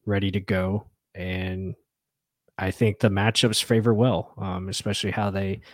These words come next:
match up against the Eagles offense. I think we can find ways to, to slow them down enough and let our offense operate and, and score enough points, uh, to get this one done.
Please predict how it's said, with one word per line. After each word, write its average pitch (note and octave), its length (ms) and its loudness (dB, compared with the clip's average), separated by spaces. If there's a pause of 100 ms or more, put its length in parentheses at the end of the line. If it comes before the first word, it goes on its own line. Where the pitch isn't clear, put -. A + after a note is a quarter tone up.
match G#2 320 4
up G#2+ 140 2
against G2+ 260 -2
the G2+ 80 0
Eagles F#2+ 240 -2
offense. G2+ 440 -2
I F#2+ 80 -4
think G2 220 -6
we F#2+ 140 -4
can G2+ 200 -6
find G2 300 -2
ways F#2+ 380 0
to, F#2+ 280 -4 (440)
to A#2 100 6
slow B2 300 10
them A2+ 240 8
down G#2 260 4
enough G2 520 0
and F#2 340 -6 (280)
let G#2 140 4
our G2 120 4 (140)
offense G2 340 0
operate G2 560 0
and, F#2 220 -6
and G2 160 -8
score G#2+ 320 0
enough F#2 280 -2
points, - 520 -2 (380)
uh, F#2 160 -2
to F#2 100 -4
get F2+ 220 -4
this F2+ 220 -4
one F2 220 -6
done. F2 280 -6